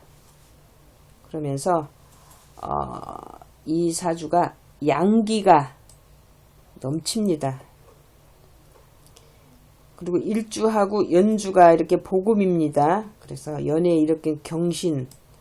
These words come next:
이 그림이 있는 것은 성류 목의 형상으로 사치, 허영, 맵시로 관심을 유도합니다. 그러면서 활동적이며 움직임이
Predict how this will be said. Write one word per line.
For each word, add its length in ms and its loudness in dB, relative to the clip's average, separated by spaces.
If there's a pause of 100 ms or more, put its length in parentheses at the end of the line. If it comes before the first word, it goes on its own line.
(480)
이 80 -14
그림이 400 -8
있는 220 -6
것은 540 -4 (500)
성류 580 -2
목의 420 0
형상으로 680 -4 (420)
사치, 760 -6
허영, 640 0 (120)
맵시로 880 4 (800)
관심을 800 0 (280)
유도합니다. 920 0 (1000)
그러면서 360 -8
활동적이며 840 -2
움직임이 760 -4